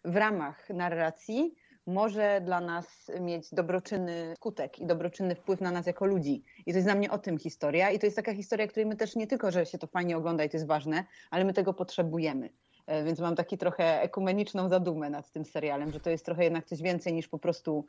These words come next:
kilkutygodniowa rozrywka, czy tam nawet, e, taka właśnie zaangażowana społecznie na, na kilku poziomach, tylko to jest coś więcej. Przez to, jak to jest opowiedziane i jak ten finał wybrzmiewa. Więc to jest coś takiego, e, co jednak, e, rozsadza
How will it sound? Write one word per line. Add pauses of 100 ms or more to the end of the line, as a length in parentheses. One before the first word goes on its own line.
kilkutygodniowa
rozrywka,
czy
tam
nawet,
e,
taka
właśnie (320)
zaangażowana
społecznie
na,
na
kilku
poziomach,
tylko
to
jest
coś (280)
więcej.
Przez
to,
jak
to
jest
opowiedziane
i
jak
ten
finał
wybrzmiewa. (240)
Więc
to
jest
coś
takiego,
e,
co
jednak,
e,
rozsadza